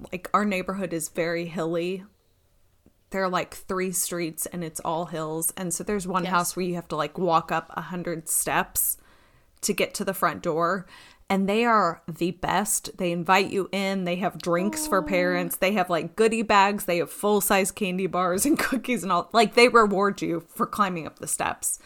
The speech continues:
Speaker 1: But I just, I don't know what this year is gonna look like.
Speaker 2: Both my kids are being the Grim Reaper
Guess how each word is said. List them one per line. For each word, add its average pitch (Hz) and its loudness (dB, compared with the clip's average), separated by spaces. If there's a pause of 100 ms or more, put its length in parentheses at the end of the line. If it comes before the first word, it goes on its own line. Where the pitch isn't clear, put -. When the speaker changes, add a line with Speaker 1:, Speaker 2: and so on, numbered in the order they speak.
(580)
Speaker 1:
But 185 -2
I 170 2
just, 165 -6
I 165 -8
don't - -10
know 160 -12
what - -10
this - -6
year - -10
is 175 -12
gonna 175 -12
look - -18
like. - -10 (280)
Speaker 2:
Both 220 -2
my 262 -4
kids 208 -6
are 196 -6
being 180 -10
the 180 -12
Grim 175 -10
Reaper 240 -10